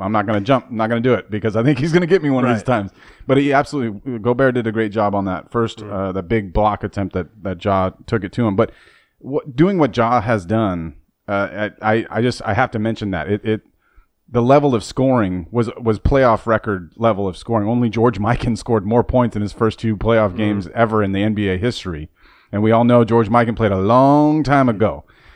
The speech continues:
Speaker 1: So that is a very impressive stat, and they got a gem there. The whole team, I
Speaker 2: The
Speaker 1: think.
Speaker 2: whole team, they're young.
Speaker 1: Yeah, this is, I mean, kind of, it's, it's, it, it is interesting, like, the, the way that I feel about the Knicks is kinda similar to the way I feel about the Grizzlies.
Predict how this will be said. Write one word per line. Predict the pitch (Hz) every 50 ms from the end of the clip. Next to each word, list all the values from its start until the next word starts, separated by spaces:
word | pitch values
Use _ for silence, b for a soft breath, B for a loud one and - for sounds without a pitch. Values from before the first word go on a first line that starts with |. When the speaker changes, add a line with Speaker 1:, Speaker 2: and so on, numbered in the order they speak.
| b b
Speaker 1:
So | _ - 113 107 101
that | 107 113 123 127 127
is | 123 117 101 120
a | 117 104 101
very | 98 98 127 131 131 131 127
impressive | 123 117 104 117 113 104 - - 101 92 -
stat, | - - 98 98 95 95 - -
and | 110 98 98 98 90 92 - -
they | 120 107 110 113
got | 117 110 101
a | 95
gem | 90 87 101 98 98 98
there. | 98 98 95 101
The | 113 113
whole | 110 143 135 123
team, | - 135 120 107 101
I | 110
Speaker 2:
The | 151
Speaker 1:
think. | 151 226
Speaker 2:
whole | 247 - 294 302
team, | 277
they're | 220 196
young. | 175 160 208 254 247 165 120 - _ _
Speaker 1:
Yeah, | 131 127 120 110 90
this | 110 120 - -
is, | 120 104
I | 104 110 110
mean, | 113 110 104 107 101 - - _ _ _ _
kind | - 139 135 131
of, | 120 107 - - _ - _ _ _ _ _ _ B 95 B B B _ _ _ _ _ _ _
it's, | - 139 -
it's, | 156 143 - 160 135 - 151
it, | 160 156 165 160 -
it | 156 151
is | 175 156 156
interesting, | 170 147 143 131 - - 135 123 117 113 104 98
like, | 117 113 113 101 95 - _ -
the, | 131 113 117 113 107 110 92 - - _ _ 80 78 - - - _ _ _ _ _ _ _ _
the | 123 123
way | 113 127 135 135
that | 131 135 113
I | 113 117 110
feel | - - 139 143 131
about | 120 120 110
the | 107 117
Knicks | 143 160 - -
is | 117 101 -
kinda | - - 131 120 110
similar | - - 139 135 135 127 123
to | 120
the | 113 113
way | 113 117 113
I | 107
feel | - 120
about | 107 104 107
the | 95 101
Grizzlies. | 107 143 151 139 120 113 -